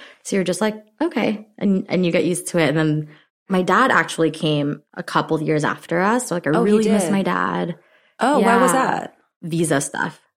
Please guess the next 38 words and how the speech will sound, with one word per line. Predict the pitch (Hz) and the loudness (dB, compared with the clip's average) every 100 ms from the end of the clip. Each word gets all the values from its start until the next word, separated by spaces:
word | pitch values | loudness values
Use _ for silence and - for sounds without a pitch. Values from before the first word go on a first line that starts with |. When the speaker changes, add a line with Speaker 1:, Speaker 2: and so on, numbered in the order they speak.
| _ | _
Speaker 1:
So | - 165 | -6 -2
he | 165 | 0
didn't | 180 180 | 2 2
have | 165 | 2
his | 151 | 0
visa | 160 151 | 0 0
yet, | 151 139 | 0 -2
so | 151 | -2
he | |
would | 147 | -4
come | 147 151 | -2 -2
visit | 202 196 185 | 0 2 2
and | 175 - | 2 2
then | 147 | -2
have | 147 | -4
to | |
go | 151 143 | -2 0
back. | 170 170 165 160 - | 2 2 2 0 -4
So | - 175 | -6 2
I | 156 | 2
remember | 156 151 151 | 4 2 2
there | 151 | 2
were, | |
like, | 147 147 | 0 -4
periods | - 160 151 147 | -4 0 2 0
of | 156 151 - - | -2 -4 -8 -8
us | - - | -8 -4
really | - 165 | -2 0
missing | 180 180 165 | 0 0 -2
him, | 160 151 143 | 0 2 2
but | 156 | 0
then | 160 | -2
he | 156 | -4
finally, | 151 147 135 - | -4 -4 -4 -4
like, | - 156 | -4 -2
moved, | 156 151 147 143 | 0 0 0 -2
moved | 151 135 151 151 | -2 -2 -4 -8
when | - 151 147 - | -4 -2 -2 -6